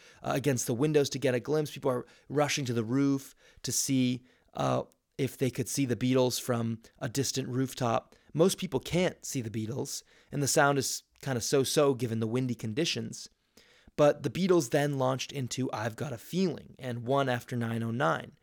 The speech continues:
Actually, one of the first songs that John and Paul wrote together in Liverpool was One After nine oh nine.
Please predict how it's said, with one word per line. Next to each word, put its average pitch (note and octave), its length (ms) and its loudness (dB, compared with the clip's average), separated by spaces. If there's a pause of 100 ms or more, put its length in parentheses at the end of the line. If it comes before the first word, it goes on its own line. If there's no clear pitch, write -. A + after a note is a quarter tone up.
(340)
Actually, - 240 0
one D3+ 160 6
of C#3 40 0
the B2+ 60 2
first - 440 2
songs B2+ 400 2
that B2 120 -6
John A#2 240 -4
and A2+ 120 -6
Paul A2+ 240 -6
wrote D3+ 240 2
together A#2+ 400 -4
in A#2+ 160 -6
Liverpool A#2+ 560 -2
was A2+ 320 -4
One A#2 180 -6
After A2+ 240 -10
nine A2 260 -12
oh G#2 60 -12
nine. C3+ 440 -6